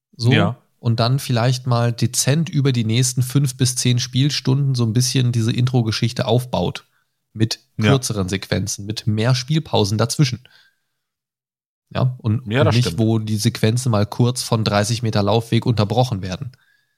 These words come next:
Speaker 1: So, und, und das ist ja tatsächlich auch gar nicht mal so übertrieben.
Speaker 2: Das stimmt.
Speaker 1: Na gut.
Speaker 2: Da hast du recht.
Speaker 1: Ähm, dann mach ich mal weiter
Speaker 2: Gut.
Speaker 1: mit meiner Nummer zwei.
Speaker 2: Jo.
Speaker 1: Ähm, Spider-Man Miles Morales, äh, ist tatsächlich das
Speaker 2: Ah.
Speaker 1: Ding.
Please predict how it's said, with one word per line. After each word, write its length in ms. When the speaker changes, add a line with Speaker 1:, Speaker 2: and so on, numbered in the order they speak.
Speaker 1:
So, 220
und, 200
und 180
das 120
ist 120
ja 80
tatsächlich 460
auch 160
gar 140
nicht 160
mal 160
so 180
übertrieben. 580
Speaker 2:
Das 160
stimmt. 400
Speaker 1:
Na 140
gut. 380
Speaker 2:
Da 100
hast 180
du 40
recht. 200
Speaker 1:
Ähm, 380
dann 100
mach 100
ich 100
mal 100
weiter 220
Speaker 2:
Gut. 40
Speaker 1:
mit 120
meiner 280
Nummer 260
zwei. 480
Speaker 2:
Jo. 360
Speaker 1:
Ähm, 380
Spider-Man 680
Miles 460
Morales, 920
äh, 220
ist 160
tatsächlich 480
das 220
Speaker 2:
Ah. 40
Speaker 1:
Ding. 280